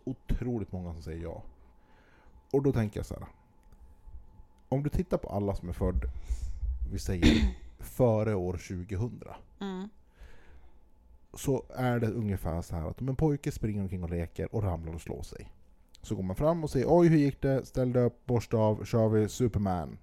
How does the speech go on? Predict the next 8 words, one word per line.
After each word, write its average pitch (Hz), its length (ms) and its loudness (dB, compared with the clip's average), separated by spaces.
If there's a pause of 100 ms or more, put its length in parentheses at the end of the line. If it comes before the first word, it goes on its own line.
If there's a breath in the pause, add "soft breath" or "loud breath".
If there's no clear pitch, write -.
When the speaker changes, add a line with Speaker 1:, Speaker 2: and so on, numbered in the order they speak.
(120)
Speaker 1:
Woohoo!" 294 580 8 (1040 soft breath)
Det 135 120 6
är 127 40 10
en 117 80 4
ganska 101 400 2
generaliserande 95 920 2
men 87 120 0
ändå 85 240 -2